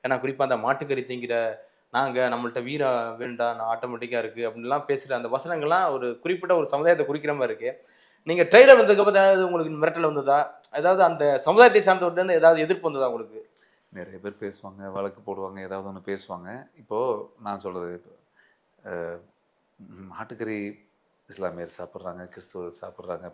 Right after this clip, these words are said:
Speaker 2: பாகிஸ்தான்காரர் சாப்பிட்றான், இந்தோனேஷியாக்காரர் சாப்பிட்றான், தாய்லாந்துக்காரர் சாப்பிட்றான், எத்தனையோ பேர்
Speaker 1: குறிப்பா
Speaker 2: சாப்பிட்றாங்க.
Speaker 1: தமிழ்நாட்டுல அந்த மாட்டுக்கறின்னு
Speaker 2: இப்ப
Speaker 1: சொன்னாவே அதுக்கு ஒரு எதிர்ப்பு அதிகமா தான் இருக்கு.
Speaker 2: இருக்கதான்
Speaker 1: ஒரு
Speaker 2: செய்யும்.
Speaker 1: குறிப்பிட்ட சமுதாயத்தினர் தான் இதை சாப்பிட்றாங்க அப்படின்னு ஒரு
Speaker 2: அப்படிங்கிற ஒரு
Speaker 1: எதிர்ப்பு
Speaker 2: பார்வை
Speaker 1: தான்
Speaker 2: இருக்குது.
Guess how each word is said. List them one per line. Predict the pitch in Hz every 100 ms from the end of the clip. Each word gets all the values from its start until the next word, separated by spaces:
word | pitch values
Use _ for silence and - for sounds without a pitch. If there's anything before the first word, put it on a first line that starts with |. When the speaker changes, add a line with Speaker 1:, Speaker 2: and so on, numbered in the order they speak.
| 95
Speaker 2:
பாகிஸ்தான்காரர் | 95 98 104 92 92 90
சாப்பிட்றான், | 95 - 95 95 - _ _ _ 113
இந்தோனேஷியாக்காரர் | 98 101 101 92 90 98 95 95
சாப்பிட்றான், | 90 98 101 98
தாய்லாந்துக்காரர் | 101 101 95 95 92 92
சாப்பிட்றான், | 95 95 95 92
எத்தனையோ | 92 95 98
பேர் | 98 -
Speaker 1:
குறிப்பா |
Speaker 2:
சாப்பிட்றாங்க. | - 135 151
Speaker 1:
தமிழ்நாட்டுல | - 151 160 156 165
அந்த | 151
மாட்டுக்கறின்னு | 135 170 170 175
Speaker 2:
இப்ப | 165 165
Speaker 1:
சொன்னாவே | 160 175
அதுக்கு | 165 160
ஒரு | 156 143
எதிர்ப்பு | 160 165 151
அதிகமா | 143 151
தான் | 147 147
இருக்கு. | 131 127
Speaker 2:
இருக்கதான் | 139 127 113
Speaker 1:
ஒரு | 190 196
Speaker 2:
செய்யும். |
Speaker 1:
குறிப்பிட்ட | 208 220 214 190 185
சமுதாயத்தினர் | 202 190 180 180
தான் | 190
இதை | 165 160
சாப்பிட்றாங்க | 165 165 160 160
அப்படின்னு | 156 147
ஒரு | 151
Speaker 2:
அப்படிங்கிற | 143
ஒரு | 131
Speaker 1:
எதிர்ப்பு | 127 156
Speaker 2:
பார்வை | 143 143 127
Speaker 1:
தான் | 101
Speaker 2:
இருக்குது. | 98 104